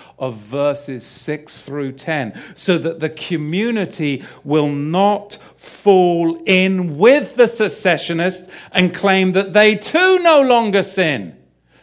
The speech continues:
That's what he's doing. That's what he's doing. The latter part of chapter two, verse one, actually confirms this interpretation because Yochanan recognizes the possibility of the community sinning, does he not? Look,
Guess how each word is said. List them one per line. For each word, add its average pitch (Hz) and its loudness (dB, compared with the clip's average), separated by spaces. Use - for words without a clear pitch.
That's 196 -2
what 175 0
he's 151 -2
doing. 104 -6
That's 151 -6
what 170 -4
he's 165 -2
doing. 156 -4
The 165 4
latter 226 4
part 147 0
of 147 -8
chapter - -4
two, 165 0
verse 147 -2
one, 160 -4
actually 165 -4
confirms 214 -6
this 165 -10
interpretation 147 -4
because 185 2
Yochanan 202 0
recognizes 180 -2
the 180 -2
possibility 196 -2
of 165 -2
the 180 -4
community 170 -4
sinning, 139 -4
does 123 -6
he 135 -4
not? 156 -2
Look, 165 0